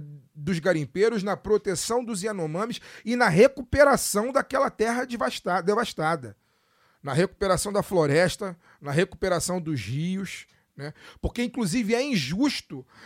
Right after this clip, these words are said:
eu já vi gente falando, a sabedoria indígena, a partir do momento que o território fica livre do garimpo ilegal,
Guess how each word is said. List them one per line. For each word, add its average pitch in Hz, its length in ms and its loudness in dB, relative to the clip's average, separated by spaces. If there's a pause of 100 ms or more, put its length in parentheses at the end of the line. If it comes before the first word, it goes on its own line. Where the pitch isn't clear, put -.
eu 170 120 2
já 185 140 2
vi 180 120 -4
gente 175 300 -6
falando, 165 580 -4 (180)
a 180 120 2
sabedoria 196 840 0
indígena, 196 800 -4
a 185 60 -2
partir 156 360 -10
do 214 140 -12
momento 196 720 -4 (320)
que 170 1160 -6
o 170 100 -6
território 175 720 0
fica 165 300 -6
livre 170 420 -4
do 165 140 -6
garimpo 151 560 -2
ilegal, 151 720 2